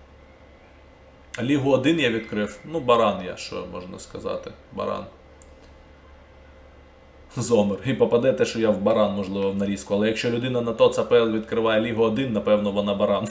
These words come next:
<laughs> І це справедливо. П'ять гравців з рейтингом вісімдесят п'ять і вище. Давайте тоца і Спортс. Ні, але волкаут. Дублікат Капдевілі випав. Дай мені Капдевіло.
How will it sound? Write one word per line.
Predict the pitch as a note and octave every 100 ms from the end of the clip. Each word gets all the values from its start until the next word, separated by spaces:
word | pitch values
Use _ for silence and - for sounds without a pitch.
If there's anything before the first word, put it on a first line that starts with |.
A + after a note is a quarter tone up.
| -
<laughs> | E4 - - - E4+ - - - - - - A#3 B3 B3 C4+ -
І | A3
це | - A3
справедливо. | - F3+ E3 D#3+ D3+ C#3 A#2 - E3+ - F#3 F3 D3+ - - - - - -
П'ять | B2 C3+ C#3 C3+
гравців | D3 - - E3 A2+
з |
рейтингом | A2+ C3+ C3+ B2 A#2
вісімдесят | A#2 C3 - - C3 B2+
п'ять | C3 C3 A#2 -
і | A#2+
вище. | C3+ C3 - A#2 F2+ F#2+
Давайте | A2+ B2+ D3 D3
тоца | D3 E3+ E3 D#3 D3
і | C3+ C#3 C3+
Спортс. | - D#3 C#3+ A2+ - - - - - G#2
Ні, | G#2 G#2+ F#2+ -
але | G#2+ G#2+
волкаут. | G2+ G2+ G2+ F#2+ F#2+ - - - - - -
Дублікат | A2+ G#2+ A2+ A2+ A2+
Капдевілі | B2+ A#2 A#2 A2+ G2+ G2+ G2+ G2
випав. | F#2+ G2 G2 F#2+
Дай | G2+ D3
мені | C#3 A2 G2
Капдевіло. | G2 G2 G2+ F#2 F2+ F#2